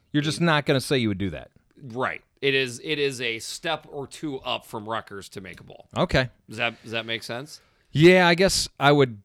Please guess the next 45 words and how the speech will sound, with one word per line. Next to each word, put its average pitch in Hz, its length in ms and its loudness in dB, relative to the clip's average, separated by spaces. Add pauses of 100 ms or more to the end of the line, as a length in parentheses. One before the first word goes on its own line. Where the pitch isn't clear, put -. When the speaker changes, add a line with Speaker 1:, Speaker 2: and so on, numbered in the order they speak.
(180)
Speaker 1:
choose 123 600 2
Northwestern 107 1000 -6
making 139 260 -2
a 127 60 2
bowl 123 200 4
over 98 180 0
Rutgers, 95 600 2
but 107 140 2
I 107 40 6
Speaker 2:
Right. 117 80 4
Speaker 1:
still 139 340 8
don't 82 260 -4
feel 73 380 -4 (100)
Speaker 2:
No. - 240 -6 (320)
Speaker 1:
like 175 160 -10
Speaker 2:
But 165 220 0
Speaker 1:
it's 403 200 -10 (400)
Speaker 2:
if 160 200 -8
you 151 120 -2
win 123 280 -6
this 160 200 -8
game, 135 320 -10 (280)
right? 110 340 -6 (180)
You 110 120 -8
win 107 120 -10
this 170 140 -12
game, 147 260 -12
it - 60 -10
would, 120 120 -8
it's 113 200 -12
not 95 160 -12
inconceivable. 98 800 -14 (480)
They 113 120 -6
could 120 300 -8
have 110 440 -6 (120)
a 123 80 -12
streak - 480 -12
going 87 240 -14
on. 80 220 -18
I 107 40 -14
mean, 117 160 -8
dude, 139 240 -10
they 135 80 -8
got 131 140 -8
UMass 98 640 -12